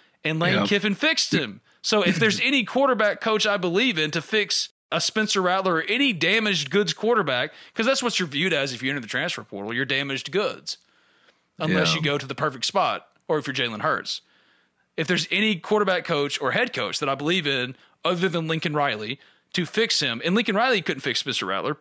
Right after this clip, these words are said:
Speaker 1: so that's not a great example, actually. But if there's one guy, you know where I'm going with this, is Lane Kiffin.
Speaker 2: Yeah, absolutely. And listen, you can t-, you can't name me one person after,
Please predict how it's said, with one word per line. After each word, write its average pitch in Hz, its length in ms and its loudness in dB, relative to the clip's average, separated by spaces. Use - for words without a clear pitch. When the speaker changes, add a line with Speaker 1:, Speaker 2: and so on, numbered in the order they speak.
Speaker 1:
so 123 240 -2
that's 123 240 -4
not 120 120 -4
a 104 40 -6
great 98 140 -8
example, 127 340 -4
actually. 110 320 -4
But 175 120 2
if 165 80 -2
there's 156 180 0
one 202 260 2
guy, 160 540 2
you 160 140 -4
know 175 80 2
where 147 80 2
I'm 123 80 -4
going 180 160 0
with 131 80 -6
this, 131 160 -2
is 170 100 -2
Lane 196 160 0
Kiffin. 294 380 0
Speaker 2:
Yeah, 87 300 2
absolutely. 92 520 0
And 113 100 0
listen, 104 300 0
you 117 120 2
can 117 220 -4
t-, 101 120 0
you 123 140 2
can't 123 340 -2
name 110 240 -2
me 104 140 -2
one 95 300 -2
person 87 640 -6
after, 90 680 -2